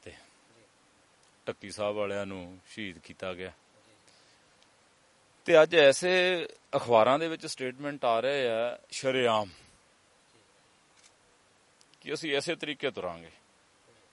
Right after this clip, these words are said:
ਸੋ ਇਹ ਤਾਂ ਪੰਜਾਬੀ ਦਾ ਕਿਹੜਾ ਲੋਕ ਗੀਤ ਆ ਕਿ "ਤੂੰ ਨਹੀਂ ਬੋਲਦੀ ਰਕਾਨੇ, ਤੂੰ ਨਹੀਂ ਬੋਲਦੀ, ਤੇਰੇ 'ਚ ਤੇਰਾ ਯਾਰ ਬੋਲਦਾ।" ਉਹਨਾਂ ਲੋਕਾਂ 'ਚ ਕੌਣ ਬੋਲ ਰਿਹਾ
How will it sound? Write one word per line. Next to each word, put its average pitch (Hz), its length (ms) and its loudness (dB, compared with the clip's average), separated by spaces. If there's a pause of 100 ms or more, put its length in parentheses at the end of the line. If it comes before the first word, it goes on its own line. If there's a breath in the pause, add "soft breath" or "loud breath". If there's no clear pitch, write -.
(320)
ਸੋ - 120 -20
ਇਹ 151 40 -14
ਤਾਂ 170 120 -2
ਪੰਜਾਬੀ 120 520 -4
ਦਾ 147 120 -6
ਕਿਹੜਾ 156 240 -12
ਲੋਕ 110 300 -8
ਗੀਤ 127 300 -8
ਆ 120 120 0 (320 loud breath)
ਕਿ 123 180 -20
"ਤੂੰ 123 200 -14
ਨਹੀਂ 131 100 -12
ਬੋਲਦੀ 104 500 -12
ਰਕਾਨੇ, 113 420 -6
ਤੂੰ 110 200 -18
ਨਹੀਂ 113 100 -14
ਬੋਲਦੀ, 95 440 -14 (100)
ਤੇਰੇ 110 260 -8
'ਚ 107 180 -16
ਤੇਰਾ 107 240 -6
ਯਾਰ 90 320 -8
ਬੋਲਦਾ।" 82 440 -16 (1080)
ਉਹਨਾਂ 165 180 -2
ਲੋਕਾਂ 151 320 -6
'ਚ 170 80 -8
ਕੌਣ 185 400 4
ਬੋਲ 107 260 -2
ਰਿਹਾ 92 200 0